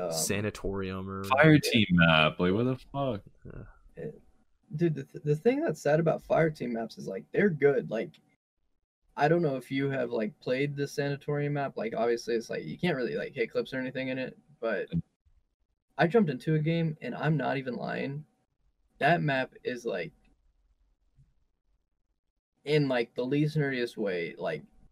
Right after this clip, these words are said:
Speaker 1: fucking beautiful. Like, beautiful. Like, if that,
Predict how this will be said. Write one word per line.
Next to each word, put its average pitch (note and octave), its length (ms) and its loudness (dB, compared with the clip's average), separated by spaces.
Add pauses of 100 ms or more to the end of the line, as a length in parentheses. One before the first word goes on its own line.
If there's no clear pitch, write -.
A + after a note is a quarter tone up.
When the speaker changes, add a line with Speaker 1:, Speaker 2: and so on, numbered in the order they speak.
(120)
Speaker 1:
fucking B2 500 -4 (800)
beautiful. B2+ 640 -4 (200)
Like, A#2+ 180 -2 (100)
beautiful. A2 560 -8
Like, A#2+ 220 -2
if A#2+ 120 -8
that, C3+ 220 4